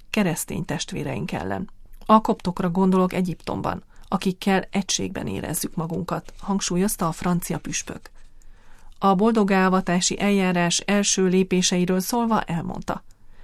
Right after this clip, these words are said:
"Most, hogy megkezdődött az eljárás,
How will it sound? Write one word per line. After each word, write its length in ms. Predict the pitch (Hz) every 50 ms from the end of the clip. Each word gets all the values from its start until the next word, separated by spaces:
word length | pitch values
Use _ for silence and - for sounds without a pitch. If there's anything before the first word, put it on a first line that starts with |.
| - - -
"Most, 400 | 190 185 190 214 247 - - -
hogy 180 | - 185 175
megkezdődött 720 | 180 190 208 220 - 202 185 180 - 175 170 175 170 - -
az 120 | 170 180 190
eljárás, 640 | 190 196 202 202 202 202 202 196 208 240 - -